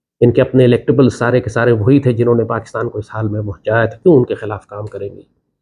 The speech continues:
आज केयरटेकर गवर्नमेंट को जो लोग ब्रीफिंग्स दे रहे हैं ना कि इसको, मुल्क को ऐसे ठीक कर लें और वैसे ठीक कर लें और हम ऐसा कर ही नहीं सकते और हम बिल को, हम बिल को जनाब किस्तें कराने के लिए भी आईएमएफ़ के पास जाना पड़ेगा, ये वही लोग हैं जो इस सिस्टम के बेनिफिशियरी हैं, जिन्होंने ये क्राइसिस खड़ा किया हुआ है, ब्यूरोक्रेसी में भी और इंडस्ट्री में भी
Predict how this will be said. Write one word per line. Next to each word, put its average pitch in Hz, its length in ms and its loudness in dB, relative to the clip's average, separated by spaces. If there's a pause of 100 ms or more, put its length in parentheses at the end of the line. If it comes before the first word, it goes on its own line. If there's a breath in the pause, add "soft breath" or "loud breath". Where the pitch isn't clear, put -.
(1080 soft breath)
आज 175 200 2
केयरटेकर 214 380 4
गवर्नमेंट 185 280 4
को 226 80 2
जो 180 100 4
लोग 190 180 2
ब्रीफिंग्स 156 360 2
दे 123 140 0
रहे 107 100 -4
हैं 135 60 -4
ना 254 80 -8
कि 269 120 -8
इसको, 139 200 -6
मुल्क 127 160 2
को 113 120 0
ऐसे 110 160 -4
ठीक 110 240 -6
कर 107 100 -2
लें 113 120 2
और 110 80 2
वैसे 107 260 -2
ठीक 107 220 -8
कर 107 100 -2
लें 110 120 2
और 107 60 2
हम 110 100 4
ऐसा 107 140 -2
कर 110 140 2
ही 117 80 4
नहीं 117 80 4
सकते 110 300 -4
और 104 260 2
हम 110 160 2
बिल 110 140 4
को, 110 140 0
हम 117 280 0
बिल 117 160 4
को 120 120 2
जनाब 110 260 2 (680)
किस्तें 147 240 2
कराने 127 280 4
के 131 100 2
लिए 123 100 4
भी 123 100 4
आईएमएफ़ 113 340 2
के - 80 0
पास 110 240 -4
जाना 117 180 -4
पड़ेगा, 143 280 2
ये 185 160 6
वही 196 300 4
लोग 180 320 2
हैं 165 180 0
जो 190 140 -2
इस - 160 -8
सिस्टम 160 280 -8
के 180 100 -4
बेनिफिशियरी 127 600 -2
हैं, 117 120 2
जिन्होंने 165 260 4
ये 165 100 6
क्राइसिस 139 400 0
खड़ा 123 240 -4
किया 104 280 -10
हुआ 98 180 -8
है, - 60 -18
ब्यूरोक्रेसी 123 520 0
में 139 160 4
भी 143 160 6
और 117 160 2
इंडस्ट्री 110 340 -2
में 104 140 -4
भी - 100 -20